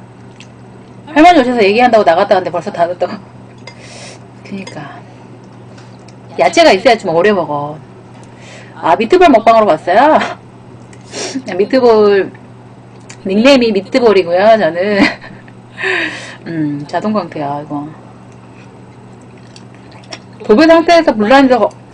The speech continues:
상태에서, 그래서. 초밥은 이거 장어. 장어하고 새우, 그다음에 광어, 연어, 참치, 뭐,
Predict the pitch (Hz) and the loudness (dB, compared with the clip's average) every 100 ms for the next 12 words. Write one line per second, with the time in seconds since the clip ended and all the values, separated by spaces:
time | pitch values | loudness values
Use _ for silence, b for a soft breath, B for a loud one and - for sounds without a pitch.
0 | - - 311 330 294 202 - - - - | -8 -2 2 4 4 2 -2 -20 -16 -6
1 | 185 175 165 165 147 - - - - - | -4 -4 -8 -8 -12 -18 -20 -20 -20 -20
2 | - - - - - - - - - - | -20 -20 -20 -20 -20 -20 -20 -20 -20 -20
3 | - - 339 339 285 214 196 - 190 202 | -10 2 4 6 4 2 0 -2 0 0
4 | - - - - - - - - - - | 0 -6 -20 -20 -20 -20 -20 -20 -20 -20
5 | - - - - - - - - - - | -20 -20 -20 -20 -20 -20 -20 -20 -20 -20
6 | - - - 190 185 208 196 180 240 294 | -20 -20 -10 -2 0 2 2 2 4 4
7 | 311 - 269 294 311 359 - B B B | 0 -4 0 2 2 0 -6 B B B
8 | B - 185 185 190 185 165 185 220 247 | B -4 0 0 -2 -6 -4 0 2 2
9 | 202 165 185 226 247 247 - - 254 262 | 2 2 4 4 4 0 -16 -6 -2 -2
10 | - 294 311 339 - - - - - - | -2 -4 -4 -6 -18 -20 -20 -20 -20 -20
11 | - - 175 | -20 -12 -10